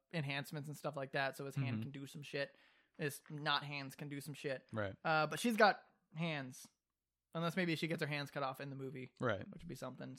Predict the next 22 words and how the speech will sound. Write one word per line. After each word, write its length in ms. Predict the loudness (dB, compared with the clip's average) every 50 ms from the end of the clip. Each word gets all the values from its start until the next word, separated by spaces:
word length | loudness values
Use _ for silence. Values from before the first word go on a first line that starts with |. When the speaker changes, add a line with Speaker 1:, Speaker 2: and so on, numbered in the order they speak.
| -6 -4
Speaker 1:
But 140 | -4 -4 -4
she's 220 | -4 -6 -6 -4 -2
just, 160 | -2 -4 -4 -4 -8 -12 -12 -12 -14 -20 -20 _ _ _ _ 6
apparently 260 | 8 10 10 12 10
it 160 | 10 10 10
looks 180 | 8 8 10 10
like 140 | 8 10 10
just 200 | 8 2 2 4 8
guns 340 | 10 10 10 10 8 6 6
and 180 | 6 6 4
stuff. 460 | 4 4 6 6 6 6 2 -4 -14 -16 -20 -20 -20 -20 -18 -4 4
Speaker 2:
Cool. 260 | 8 8 8 8 6 2 _ _ 2
Speaker 1:
Um, 680 | 4 6 8 10 10 10 10 10 8 8 6 4 0 -4 -8 _ _ _ _ _ _ 0
Blackguard 640 | 8 10 12 12 12 12 12 12 12 12 12 10 6
with 160 | 2 0 2
Pete 240 | 0 0 2 4 6
Davidson. 600 | 8 10 10 10 8 4 2 0 -2 -2 -4 -10 -16 _ _ _ _ -14 -2 4
Speaker 2:
Yeah. 260 | 6 6 6 6 4 -2 -8 _ _ _ 4 6
Speaker 1:
Uh, 340 | 8 10 10 12 10 10
he 280 | 8 6 4 4 6 6
has 240 | 8 10 10 8 8 4 0 0 2
armor 560 | 6 6 8 8 8 6 4 4 2 2 0